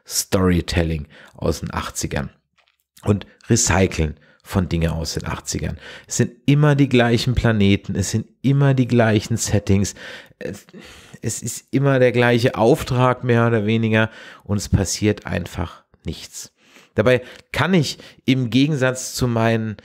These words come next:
Rants, die ich ja gerne bei Star Trek Discovery ablasse, hier nicht mal groß irgendwas meckern. Es ist einfach irgendwie, es ist nicht Fisch, nicht Fleisch, es ist nicht richtig schlecht, es ist nicht richtig gut.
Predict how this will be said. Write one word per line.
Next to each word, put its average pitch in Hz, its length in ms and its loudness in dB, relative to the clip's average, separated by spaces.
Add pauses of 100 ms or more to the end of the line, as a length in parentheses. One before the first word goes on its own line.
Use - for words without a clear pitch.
Rants, 113 520 0
die 123 140 2
ich 120 120 -2
ja 113 100 2
gerne 120 320 0
bei 107 180 0
Star 123 240 -2
Trek - 220 -2
Discovery 135 640 0
ablasse, 110 460 -2
hier 117 220 2
nicht 135 200 -2
mal 120 140 0
groß 117 340 -2
irgendwas 107 640 0
meckern. 98 680 -2 (680)
Es - 240 -2
ist - 260 -2
einfach 135 520 0
irgendwie, 135 760 0 (300)
es - 260 -2
ist - 220 -2
nicht 127 200 0
Fisch, - 300 0
nicht 147 180 0
Fleisch, 101 460 0
es 104 100 -4
ist 117 200 -4
nicht 123 160 -4
richtig - 340 -4
schlecht, 127 480 0
es 120 140 0
ist 123 180 -4
nicht 117 220 -4
richtig - 480 -8
gut. 175 440 4